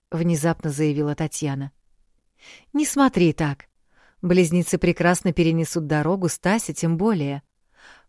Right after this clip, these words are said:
Пора уже деду познакомиться с внуками и невесткой». «Хм, Стасина школа». «Андрей, я тебя умоляю, в школе каникулы,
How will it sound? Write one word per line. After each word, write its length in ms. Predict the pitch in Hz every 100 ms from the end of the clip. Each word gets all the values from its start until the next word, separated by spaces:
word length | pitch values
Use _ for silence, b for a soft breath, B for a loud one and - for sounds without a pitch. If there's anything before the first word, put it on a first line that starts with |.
| _
Пора 320 | 202 208 208
уже 240 | 196 180
деду 380 | 175 165 226 170
познакомиться 720 | - 175 180 170 180 170 -
с 120 | 165 151
внуками 560 | 156 214 - 156 143
и 120 | - 208
невесткой». 760 | 185 135 143 - - 151 147 _ _ _ _ _ _ _ _ -
«Хм, 180 | 175 139 _ _ _ _ _ _ _
Стасина 640 | - - 170 156 160 147
школа». 560 | 135 - - 151 160 151 _ _ _ _ _ B B B
«Андрей, 720 | 269 262 233 208 202 151 139 _ b b b
я 300 | 190 165 254
тебя 360 | 302 302 247 269
умоляю, 720 | - 233 202 175 151 139 139 - _ _ -
в 60 |
школе 400 | - - 359 330
каникулы, 640 | - 277 226 165 - 156